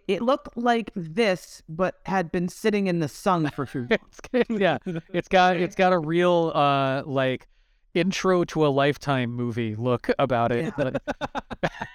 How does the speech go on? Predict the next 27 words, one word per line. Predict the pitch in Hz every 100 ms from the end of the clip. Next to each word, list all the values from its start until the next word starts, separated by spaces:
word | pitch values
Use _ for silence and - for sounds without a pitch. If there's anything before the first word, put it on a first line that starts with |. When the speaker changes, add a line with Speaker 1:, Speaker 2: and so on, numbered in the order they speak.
| - - _ _ _ _
Speaker 1:
But, | 311 302
like, | 311 -
this, | 349 349 - -
this, | 320 294 -
this, | 294 294 -
it |
looks | 262 262
like | 254
they | 214
punched | 202 - 220 -
up | 214 185 175
the, | 185 175 156
uh, | 156 151
saturation | 175 165 160 151 151 143
a |
little | 127 123
bit, | 127 120
and | 139
it's | 127
just | - 131
a | 135
little, | 135 127 120 -
a |
little | 135 131
more | 127 120 117 113 107
vibrant. | 127 113 117 110 113 87 -
Speaker 2:
Yeah, | 175 226 151 117